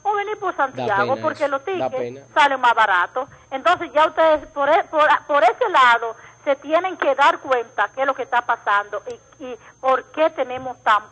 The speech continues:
Speaker 1: poco turismo en Sosúa. ¿Por qué? Porque no están trabajando del otro lado. Del otro lado,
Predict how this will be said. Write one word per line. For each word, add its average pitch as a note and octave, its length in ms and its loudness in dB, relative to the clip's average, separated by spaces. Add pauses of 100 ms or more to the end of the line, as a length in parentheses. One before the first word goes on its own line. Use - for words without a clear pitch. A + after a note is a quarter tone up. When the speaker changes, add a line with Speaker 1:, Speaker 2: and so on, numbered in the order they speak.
Speaker 1:
poco A#3+ 300 -4
turismo G#3+ 640 -16 (120)
en G#3+ 160 -18
Sosúa. F3+ 560 -16 (380)
¿Por B3+ 180 -6
qué? G4+ 120 -4 (420)
Porque A#3 400 -6
no A3 80 -10
están B3 320 -2
trabajando C4 720 0
del G#3+ 180 -6
otro A#3 320 -4
lado. C#3 480 -4 (460)
Del A#3+ 160 -6
otro F4+ 260 0
lado, A#4 500 2